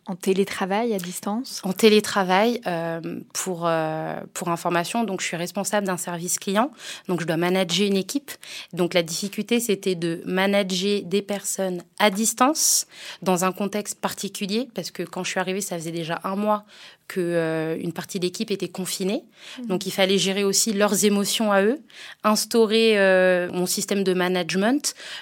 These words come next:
Speaker 2: Donc, c'était, euh, très particulier,
Speaker 1: Mmh.
Speaker 2: très enrichissant. Et d'une certaine manière, ça a doublé la pression qu'on se met déjà habituellement quand on prend un nouveau poste. Et pour ma part, ça a eu l'effet, on va dire, euh, un peu, euh, pervers.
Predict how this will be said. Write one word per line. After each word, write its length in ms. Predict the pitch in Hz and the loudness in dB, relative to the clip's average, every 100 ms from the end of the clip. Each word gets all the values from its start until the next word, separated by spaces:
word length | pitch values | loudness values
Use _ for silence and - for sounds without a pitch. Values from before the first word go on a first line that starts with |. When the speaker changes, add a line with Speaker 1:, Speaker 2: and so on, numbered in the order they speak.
| - | -10
Speaker 2:
Donc, 220 | 175 190 185 - - | 0 0 0 -8 -8
c'était, 580 | - - 196 - 208 202 | -4 -2 -2 0 2 2
euh, 180 | 180 175 _ | 2 -2 _
très 380 | - - 269 247 | -2 2 4 2
particulier, 800 | 247 208 - 202 - 220 220 220 | 0 -6 -6 -8 -6 -4 -2 -4
Speaker 1:
Mmh. 40 | |
Speaker 2:
très 300 | 208 - 233 | -2 -2 0
enrichissant. 600 | 214 190 175 202 - 226 - - - - - _ | -2 -2 -4 -2 -2 -4 -8 -18 -16 -16 -20 _
Et 160 | - 214 190 170 _ 175 | -2 0 -2 -10 _ 0
d'une 160 | 214 | 2
certaine 400 | 214 220 220 214 | 4 2 2 0
manière, 560 | 208 202 208 233 240 - _ - | 2 2 2 -2 -2 -10 _ -6
ça 380 | - - 190 175 | -2 0 2 0
a 40 | 156 - _ _ | -4 -18 _ _
doublé 560 | 175 170 233 214 240 254 - | -6 0 2 4 2 0 -2
la 120 | 185 | 0
pression 380 | 175 214 - 233 | 0 0 0 -2
qu'on 100 | 220 | -4
se 160 | 196 214 | -4 -2
met 80 | 202 | -2
déjà 220 | 196 196 | -2 -2
habituellement 520 | 185 190 - 190 196 | -4 -6 -6 -2 -2
quand 180 | 196 185 | -4 -8
on 80 | 180 | -8
prend 180 | - 190 | -4 -4
un 40 | |
nouveau 260 | 190 180 180 | -4 -6 -8
poste. 440 | 165 156 - - - - - - | -8 -8 -10 -14 -20 -20 -12 -6
Et 80 | 180 | -4
pour 180 | 202 | -2
ma 160 | 190 185 | 0 0
part, 300 | 185 226 - | 0 0 2
ça 120 | - | 4
a 20 | |
eu 100 | 196 | 4
l'effet, 540 | 196 214 208 226 233 226 | 4 2 4 4 6 4
on 160 | 185 | 2
va 160 | 180 190 | 4 2
dire, 240 | 180 220 196 | 4 0 2
euh, 300 | 175 170 170 - | 0 -2 -6 -6
un 100 | 190 | -6
peu, 320 | 185 226 226 | -2 2 4
euh, 160 | 202 175 170 - | 4 0 -4 -2
pervers. 640 | 220 202 185 185 - - | 0 2 2 0 -2 -6